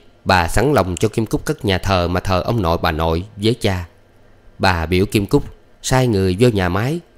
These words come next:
kêu máy chính giờ nào rảnh thì ra cho bà nói chuyện. Bà sẽ cậy kiếm thầu khoáng cho bà đặng cất nhà. Kim Cúc mừng quá, cô ôm bà ngoại mà cảm ơn. Ăn uống rồi cô lấy xe,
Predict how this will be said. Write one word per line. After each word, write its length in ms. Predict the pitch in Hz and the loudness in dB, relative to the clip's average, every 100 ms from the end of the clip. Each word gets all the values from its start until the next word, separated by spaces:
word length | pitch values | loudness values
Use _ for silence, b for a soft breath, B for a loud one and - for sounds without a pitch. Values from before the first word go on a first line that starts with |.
| _ _ _ | _ _ _
kêu 220 | 117 113 | 2 2
máy 180 | 110 127 | 0 -2
chính 380 | - 123 156 147 | -2 0 0 0
giờ 180 | 92 90 | 0 2
nào 200 | 92 87 | 0 0
rảnh 240 | 90 131 | -2 -2
thì 120 | 101 | -2
ra 200 | 80 107 | -2 -2
cho 140 | 104 101 | 0 0
bà 140 | 85 | 2
nói 160 | 85 113 | 0 -2
chuyện. 300 | 87 80 85 - _ _ - | -2 -4 -6 -14 _ _ -6
Bà 120 | 92 90 | -2 -2
sẽ 140 | - | -2
cậy 200 | - 90 | -2 -2
kiếm 280 | - 123 165 | 0 -2 0
thầu 220 | 101 87 | 0 0
khoáng 280 | - 107 160 | 0 -4 0
cho 140 | 123 | -2
bà 240 | 90 82 80 | 0 -4 -4
đặng 280 | 87 80 85 | -6 -6 -6
cất 200 | 131 - | -8 -4
nhà. 240 | 92 73 - _ _ _ _ _ _ _ _ _ - | -4 -4 -10 _ _ _ _ _ _ _ _ _ -2
Kim 160 | 117 | 0
Cúc 200 | 101 143 | 2 0
mừng 220 | 104 87 82 | 0 -2 0
quá, 240 | 98 127 - _ _ - | 0 -2 -10 _ _ -2
cô 260 | 127 120 - | 4 4 4
ôm 180 | 131 135 | 2 2
bà 80 | 104 | 0
ngoại 300 | 92 87 98 | 0 -2 -2
mà 100 | 92 | -2
cảm 200 | 113 131 | 0 -2
ơn. 260 | 113 101 90 - _ _ _ _ _ _ _ | -2 -2 -6 -14 _ _ _ _ _ _ _
Ăn 200 | 110 104 | -2 0
uống 280 | 101 110 147 | 2 2 2
rồi 280 | 127 90 87 | 0 0 2
cô 160 | - 107 | 2 2
lấy 140 | 123 | 2
xe, 300 | - 113 | 0 -2